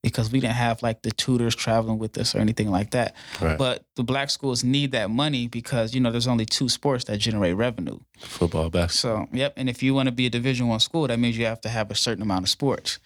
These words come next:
Speaker 2: Right.
Speaker 1: So you need to have,
Speaker 2: Mm.
Speaker 1: I don't know. So, so we had some bogus sports like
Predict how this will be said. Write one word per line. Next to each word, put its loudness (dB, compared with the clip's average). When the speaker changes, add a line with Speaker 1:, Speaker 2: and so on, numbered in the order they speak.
Speaker 2:
Right. 4
Speaker 1:
So 0
you 4
need 4
to 0
have, 0
Speaker 2:
Mm. -2
Speaker 1:
I 0
don't 0
know. 2
So, -2
so 0
we -4
had -2
some -2
bogus -2
sports -2
like -2